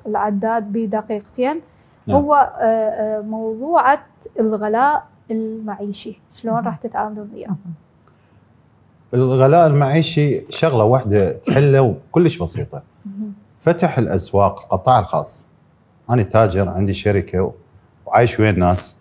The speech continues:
Speaker 2: صار لي يعني أكثر من ثلاثين سنة عندي شركة.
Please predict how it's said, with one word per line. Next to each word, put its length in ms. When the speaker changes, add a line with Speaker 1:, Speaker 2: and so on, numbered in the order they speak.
Speaker 2:
صار 280
لي 100
يعني 280
أكثر 200
من 100
ثلاثين 320
سنة 240
عندي 180
شركة. 420